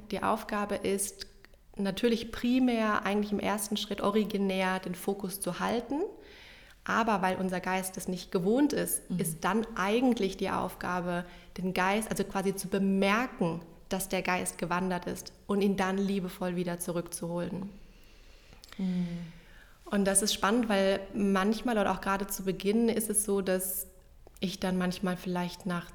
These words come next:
Speaker 1: zwanzig Minuten erst gemerkt habe, mein Geist war irgendwo anders. Und dann so, huch, okay, dann wieder zurück. <laughs> Und dann habe ich versucht, meinen Fokus wieder zu halten und dann, das hat dann drei Sekunden geklappt und dann war er wieder weg, dann war er wieder für fünf Minuten weg.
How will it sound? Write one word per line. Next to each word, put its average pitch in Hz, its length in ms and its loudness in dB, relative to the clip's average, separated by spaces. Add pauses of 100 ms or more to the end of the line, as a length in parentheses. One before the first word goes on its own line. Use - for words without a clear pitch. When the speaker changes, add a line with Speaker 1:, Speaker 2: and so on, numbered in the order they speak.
Speaker 1:
zwanzig 175 460 -2
Minuten 190 400 2
erst 175 240 -4
gemerkt 180 360 -2
habe, 196 140 -8
mein 175 140 -2
Geist 180 320 -6
war 196 140 -4
irgendwo 175 240 -4
anders. 180 340 -4 (300)
Und 202 60 2
dann 185 140 4
so, 165 180 -2
huch, 349 200 6 (840)
okay, 214 260 0
dann 175 220 0
wieder 190 220 0
zurück. 196 360 2 (260)
<laughs> - 240 -2
Und 202 180 4
dann 180 160 2
habe 180 140 -2
ich - 60 -10 (540)
versucht, 214 440 2
meinen 190 140 4
Fokus 202 380 2
wieder 185 240 2
zu 185 160 -2
halten 202 500 2
und 202 380 2
dann, 190 540 2
das 196 200 -4
hat 185 140 -4
dann 180 100 0
drei 180 240 0
Sekunden 180 340 0
geklappt 214 300 -2
und - 60 0
dann 208 80 2
war 208 120 2
er 214 60 0
wieder 269 240 2
weg, 185 180 -2
dann 185 140 -2
war 190 100 0
er 196 40 2
wieder 208 140 0
für 220 120 -4
fünf 208 300 0
Minuten 185 380 0
weg. 170 240 -8